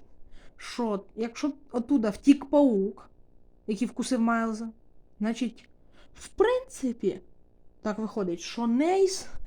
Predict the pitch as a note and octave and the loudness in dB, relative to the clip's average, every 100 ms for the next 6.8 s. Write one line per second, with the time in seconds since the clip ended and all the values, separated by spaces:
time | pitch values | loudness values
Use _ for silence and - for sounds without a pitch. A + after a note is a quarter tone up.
0 | - - - C4+ D4+ D#4+ F#4 D#4 G#3 - | -8 -12 -4 2 2 4 4 4 2 0
1 | C#4+ - B3 G3+ G3 G3+ - C4+ D#4 A#3 | 0 0 0 0 -2 -4 0 2 2 0
2 | - A3+ - C4+ C4 A3 A3 A3+ F#3+ F3+ | -2 -6 -2 2 2 2 2 4 4 4
3 | F3 F#3+ - - - - - - - - | 0 -4 -8 -20 -20 -20 -20 -20 -20 -20
4 | - - - - - G3+ - A3+ - A3 | -20 -20 -20 -20 -14 -12 -6 -6 -2 -2
5 | G3+ E3 A2 D#2 A#2+ D3+ G#3 B3+ E4 A#3+ | 2 0 -2 -6 -8 -4 -2 2 6 6
6 | A3 A#3 A#3 A#3+ F#3+ D#3+ - E3+ | 4 2 0 -2 -2 -6 -8 -12